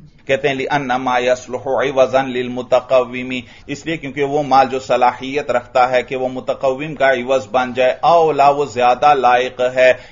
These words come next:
कि अन यसलुह लिगैरिल मुतकव्विमी,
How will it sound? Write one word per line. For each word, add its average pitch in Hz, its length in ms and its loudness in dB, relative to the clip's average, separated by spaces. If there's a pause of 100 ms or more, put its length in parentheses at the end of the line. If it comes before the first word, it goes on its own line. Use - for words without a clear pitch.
कि 139 60 -2
अन 147 180 2
यसलुह 147 600 -2
लिगैरिल 135 560 0
मुतकव्विमी, 127 960 -2